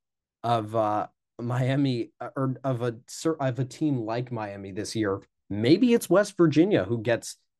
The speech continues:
a ten seed, um, and then comes out and takes out Alabama. I wouldn't be that surprised this year. Uh, they're just kinda not playing well at the right, at the,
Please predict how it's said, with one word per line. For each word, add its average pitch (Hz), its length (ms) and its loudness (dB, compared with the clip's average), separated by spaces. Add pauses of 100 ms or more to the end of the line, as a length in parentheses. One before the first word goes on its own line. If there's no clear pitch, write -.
(100)
a 127 60 0
ten 143 320 4
seed, 95 440 -4 (420)
um, 113 360 2
and 123 180 4
then 120 280 2 (160)
comes 131 260 4
out 123 280 2
and 110 220 -8 (160)
takes 117 340 -4
out 120 160 4
Alabama. 113 500 2
I 113 180 -4
wouldn't 120 480 0
be 127 120 0
that 110 240 -2
surprised 113 560 -4
this 101 220 -8
year. 107 360 0 (340)
Uh, 104 80 -2
they're 117 200 0
just 123 320 -4
kinda 143 300 0
not 113 300 -4
playing 120 360 -4
well 101 160 -6
at 98 100 -14
the 107 80 -12
right, 107 320 -4
at 113 140 -10
the, 95 160 -10